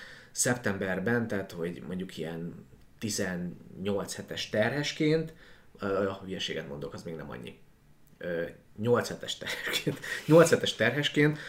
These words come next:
ö, a, az egyik rokon azt kezdi tényleg elmondani, hogy "És hogyha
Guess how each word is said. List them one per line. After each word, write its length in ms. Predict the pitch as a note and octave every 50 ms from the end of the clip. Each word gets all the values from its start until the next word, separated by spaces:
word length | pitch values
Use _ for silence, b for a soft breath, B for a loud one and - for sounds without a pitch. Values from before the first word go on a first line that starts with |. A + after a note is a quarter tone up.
| B B B -
ö, 600 | G#2 G#2+ G#2+ G#2 G#2 G#2 G#2 G2+ G2+ G2+ G2+ G#2
a, 440 | - - - G#2 G#2 G#2+ G2+ -
az 100 | - A2
egyik 240 | B2 B2 A2+ G2+ -
rokon 360 | - A#2 A#2 A#2 - B2 G#2+
azt 200 | G#2+ G#2+ G#2 -
kezdi 300 | - - F#2 F2+ F2 F2+
tényleg 340 | - - G2 F2+ F2 F2 F2
elmondani, 560 | E2+ D#2 E2 F2 F2+ F#2+ F#2+ G2+ G2 G2 G2 G2+
hogy 200 | G#2 G2+ F#2 B B B B B B B - _ -
"És 200 | - G#2 G#2 G#3
hogyha 380 | - - - F3+ F3+ - F3 D#3+